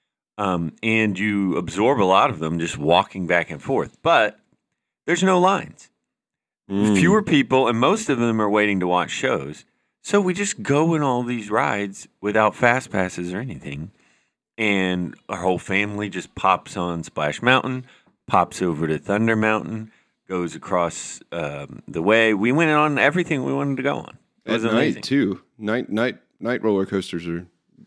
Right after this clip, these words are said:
Speaker 2: great.
Speaker 1: Oh, yeah. It was fun. And they
Speaker 2: Mm.
Speaker 1: had this new ride,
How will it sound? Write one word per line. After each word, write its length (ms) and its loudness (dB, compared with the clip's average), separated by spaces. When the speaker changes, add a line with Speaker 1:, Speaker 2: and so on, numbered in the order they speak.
Speaker 2:
great. 380 -6
Speaker 1:
Oh, 140 4
yeah. 340 4
It 40 2
was 140 2
fun. 320 -2
And 240 0
they 80 4
Speaker 2:
Mm. 40 0
Speaker 1:
had 180 0
this 180 0
new 320 4
ride, 500 2